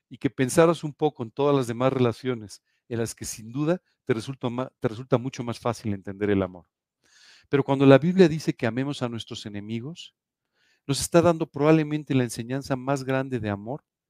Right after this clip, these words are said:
que Dios puede transmitirnos. Quiero decirte que Jesús llamó amigo a Judas en el momento en el que lo estaba entregando.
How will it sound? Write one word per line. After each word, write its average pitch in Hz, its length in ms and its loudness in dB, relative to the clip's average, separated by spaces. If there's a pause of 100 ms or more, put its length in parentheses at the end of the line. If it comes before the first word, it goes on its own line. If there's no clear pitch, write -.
(340)
que 123 140 2
Dios 131 240 0
puede 120 280 2
transmitirnos. 98 840 -10 (760)
Quiero 165 220 8
decirte 147 420 2
que 117 320 2 (200)
Jesús - 640 -10 (320)
llamó 131 360 2
amigo 143 300 2
a - 20 2
Judas 117 520 -6
en 120 100 -4
el 113 80 2
momento 120 360 -4
en 113 80 -6
el 104 60 -14
que - 100 -10
lo 104 80 -6
estaba 104 240 -2
entregando. 90 520 -8